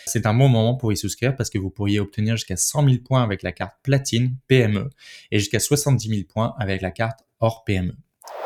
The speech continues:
Également, on a vu Tangerine, euh, lancer des nouvelles offres de bienvenue avec quinze pour cent de remise en argent pendant deux mois sur les deux cartes de crédit de remise en argent. Et donc, quinze pour cent, ça représente jusqu'à cent cinquante dollars de remise. Donc, c'est à peu près mille, c'est mille dollars de dépenses, euh,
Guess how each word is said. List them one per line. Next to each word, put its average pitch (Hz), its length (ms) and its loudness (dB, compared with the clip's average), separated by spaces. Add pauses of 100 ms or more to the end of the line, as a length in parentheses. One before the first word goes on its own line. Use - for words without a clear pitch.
(640)
Également, 139 380 4
on 165 80 4
a 117 60 6
vu 110 120 0
Tangerine, 135 720 2
euh, 104 100 2
lancer 107 340 0
des 104 120 0
nouvelles 110 360 2
offres 117 120 2
de 107 80 0
bienvenue 104 480 0
avec 95 340 -4
quinze 160 240 2
pour - 240 -6
cent 131 160 0
de 113 100 2
remise 101 300 0
en 104 80 0
argent 101 300 -2
pendant 98 240 -2
deux 101 160 -2
mois 101 260 0
sur - 160 -6
les 95 100 0
deux 101 200 -2
cartes 113 280 -2
de 107 60 -2
crédit 104 400 -6
de 104 80 -6
remise 113 320 2
en 104 100 0
argent. 92 400 -4 (460)
Et 104 60 -2
donc, 104 260 0
quinze 147 220 2
pour - 240 -6
cent, 123 200 2
ça 120 140 2
représente 110 480 0
jusqu'à 101 320 -2
cent 123 240 0
cinquante 101 380 -2
dollars 95 240 0
de 90 100 -4
remise. 92 360 -6
Donc, 90 140 -12
c'est - 120 -8
à 87 40 -4
peu 90 100 -10
près - 180 -10
mille, 95 200 -4
c'est - 180 -2
mille 104 200 -2
dollars 98 280 0
de 98 80 -2
dépenses, 90 520 -4
euh, 95 100 -6